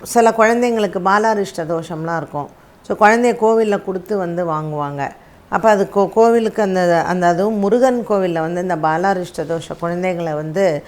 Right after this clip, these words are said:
வயலூர், அஹ், திருச்சி பக்கத்துல வயலூர்னு ஒரு ஊர் இருக்கு. அந்த கோவில் வந்து ரொம்ப ஃபேமஸ்ஸு.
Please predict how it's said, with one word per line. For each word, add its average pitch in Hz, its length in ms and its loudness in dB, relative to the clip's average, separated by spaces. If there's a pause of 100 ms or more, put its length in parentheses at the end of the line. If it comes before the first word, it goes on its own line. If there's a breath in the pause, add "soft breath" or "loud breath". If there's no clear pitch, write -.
(140)
வயலூர், 233 500 6 (160)
அஹ், 180 200 -8
திருச்சி 202 380 -4
பக்கத்துல 185 460 -4
வயலூர்னு 185 600 0
ஒரு 151 180 -4
ஊர் 160 140 -4
இருக்கு. 147 380 -6
அந்த 180 220 -4
கோவில் 202 320 -2
வந்து 180 200 -2
ரொம்ப 170 240 -4
ஃபேமஸ்ஸு. 160 640 -6